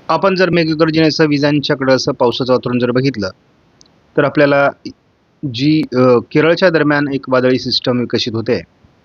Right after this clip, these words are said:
या ठिकाणी मेघगर्जना दिसते, तर संपूर्ण बंगालच्या उपसागराच्या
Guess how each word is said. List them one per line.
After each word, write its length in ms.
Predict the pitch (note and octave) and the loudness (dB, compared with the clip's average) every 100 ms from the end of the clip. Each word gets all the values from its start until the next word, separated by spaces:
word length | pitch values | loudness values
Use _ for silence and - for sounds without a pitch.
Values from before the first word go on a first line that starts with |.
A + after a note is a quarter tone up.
| _ _ _ - | _ _ _ 2
या 160 | D3 | 2
ठिकाणी 580 | D3 D3 C3 C#3 C#3 C#3 - A2+ - - | 2 0 0 2 2 0 -4 -16 -18 -4
मेघगर्जना 580 | C3+ C3 A#2+ A#2+ B2 B2 | -2 0 2 0 0 0
दिसते, 320 | A#2 - D#3 | -2 -4 -4
तर 260 | - D3 - | 0 -2 -2
संपूर्ण 540 | - C#3+ C#3 D#3+ E3 | -2 -2 0 2 2
बंगालच्या 420 | D3 C3 C3+ B2+ | 2 2 0 0
उपसागराच्या 720 | B2 A#2 A#2+ A#2 A#2+ - A#2 | -4 -4 -2 -2 -2 -2 -4